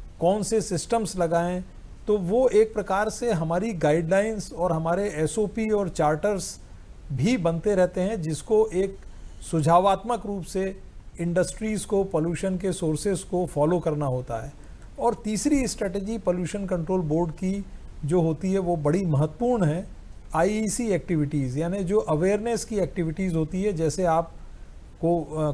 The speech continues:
खुशी होगी कि पॉल्यूशन कंट्रोल बोर्ड ने एक पर्यावरण प्रहरी कार्यक्रम को चालू किया है। पर्यावरण प्रहरी कार्यक्रम एक छोटा सा कार्यक्रम है,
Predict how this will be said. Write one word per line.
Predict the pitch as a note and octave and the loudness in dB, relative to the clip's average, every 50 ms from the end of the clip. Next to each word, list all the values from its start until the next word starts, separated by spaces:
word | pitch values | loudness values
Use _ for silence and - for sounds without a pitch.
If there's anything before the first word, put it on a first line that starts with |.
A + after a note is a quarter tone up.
| D3 - | -2 -2
खुशी | D#3+ D3 - - A#3 | -2 -2 0 2 4
होगी | G#3+ F#3+ E3+ E3 F3+ G3 | 4 4 4 2 -2 -4
कि | E3+ G#3 G3 | -4 -6 -6
पॉल्यूशन | F3+ - D3 D3 D#3+ D#3 - F#3+ F#3 | -2 -2 0 0 0 0 0 0 -2
कंट्रोल | F3 - E3+ D#3 D3 F3 E3+ | 0 0 -2 0 0 0 -2
बोर्ड | D#3+ C#3+ C#3 D3+ E3 E3 | 0 2 2 2 2 2
ने | D#3+ E3+ F#3 | 0 0 0
एक | F#3+ F#3 - | -2 -2 0
पर्यावरण | - D#3 D3 D#3+ F3 F3 F3 F#3+ G3+ G3+ F#3+ | 2 2 4 6 4 4 4 2 0 -2 -6
प्रहरी | - - E3+ E3 D#3+ F#3 G3+ A#3 A3 | -4 2 4 4 6 6 4 2 0
कार्यक्रम | - F3+ D#3+ E3 D#3 - E3 E3 E3 | 2 2 2 2 0 -2 -2 -4 -4
को | D3+ - F#3 | -2 -4 -2
चालू | - D#3 C3+ C#3 C#3 | -2 0 0 0 -2
किया | B2 - C3+ B2+ A#2+ A#2 | -2 -4 -6 -6 -6 -8
है। | - - - - - - - - - - - - - - - | -8 -12 -14 -14 -14 -14 -14 -14 -14 -14 -14 -14 -12 -2 0
पर्यावरण | E3 E3 F#3+ G#3 G#3+ G#3+ A#3 A#3 A#3 | 2 4 4 4 4 4 2 0 -2
प्रहरी | F#3 - F#3+ F3 F#3 F#3+ A3+ A#3+ | -2 0 2 4 4 4 2 -2
कार्यक्रम | A3 - G#3 F#3+ F#3+ F#3+ F#3+ - G#3+ A3 G#3+ G#3+ | -2 -2 0 0 0 0 2 2 0 0 0 -2
एक | G#3 F3 - - | -4 -6 -6 -6
छोटा | - - F#3 G#3+ G#3+ A#3+ A3+ | -2 0 0 2 4 4 4
सा | A3 - G#3 | 4 2 -2
कार्यक्रम | F#3+ - E3 D3+ D#3+ D3+ E3+ F3 E3+ D#3 | -2 -2 -2 -2 -2 0 0 0 0 2
है, | C#3+ D3 G3 - | 0 0 -2 -4